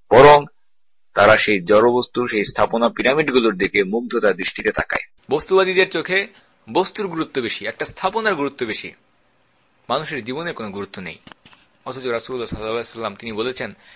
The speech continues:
একজন মুসলিমের রক্ত আল্লাহর কাছে কাবার থেকেও বেশি পবিত্র। ফেরাউন যুগের পর যুগ ধরে একটি সম্পূর্ণ জাতিকে নির্যাতন করেছে, হত্যা করেছে, মানবেতর জীবনযাপন করতে বাধ্য করেছে।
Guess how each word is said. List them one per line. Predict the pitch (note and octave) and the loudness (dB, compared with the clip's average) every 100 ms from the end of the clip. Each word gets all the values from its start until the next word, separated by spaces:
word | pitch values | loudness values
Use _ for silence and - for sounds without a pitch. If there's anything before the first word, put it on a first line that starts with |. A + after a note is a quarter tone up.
| - - | -20 -8
একজন | A2+ A#2+ C3 | -8 -6 -8
মুসলিমের | G#2+ B2+ - D#3 B2+ | -8 -14 -14 -8 -4
রক্ত | A2+ A2 - | -4 -6 -6
আল্লাহর | C3 - G#2 A2+ C3 | -6 -6 -6 -4 -4
কাছে | A#2+ - B2+ C3+ - _ _ _ | -6 -10 -10 -10 -14 _ _ _
কাবার | G#2+ A2 A2+ | -4 -2 -2
থেকেও | - D#3+ D3+ | -4 -8 -6
বেশি | A2+ G#2 | -6 -8
পবিত্র। | G2+ F#2 - - - _ _ _ _ _ _ _ - | -8 -10 -10 -16 -18 _ _ _ _ _ _ _ -6
ফেরাউন | B2+ D#3 D#3+ D#3+ - - _ _ | 2 2 2 -4 -12 -20 _ _
যুগের | A2 D#3 E3+ D#3 | -6 0 0 0
পর | C#3+ A2+ | -2 -2
যুগ | B2+ B2 A2+ | -6 -8 -6
ধরে | B2 C#3 - | -2 -2 -2
একটি | B2+ B2 | -10 -12
সম্পূর্ণ | - C#3+ D3+ F3+ D#3+ A#2 | -10 -10 -6 -4 -4 -4
জাতিকে | C3 C#3+ F#3+ C3+ F#2 _ _ _ _ _ _ _ - | -2 -2 -2 -4 -6 _ _ _ _ _ _ _ -10
নির্যাতন | C#3 D3 F3+ F#3+ | -4 0 0 -2
করেছে, | D3+ B2 - - | -2 -4 -4 -10
হত্যা | - E3+ - E3+ | -6 -4 -2 -2
করেছে, | C#3+ A#2 - - _ _ _ _ - | -2 -6 -10 -20 _ _ _ _ -4
মানবেতর | C3+ F#3+ G3 F#3+ D#3 | -2 0 0 0 -2
জীবনযাপন | E3 G#3+ G#3+ F3+ D#3 | -4 -2 -2 -4 -8
করতে | C#3 A#2+ | -6 -4
বাধ্য | A2 A2 | -4 -4
করেছে। | G#2+ F#2 - | -8 -8 -12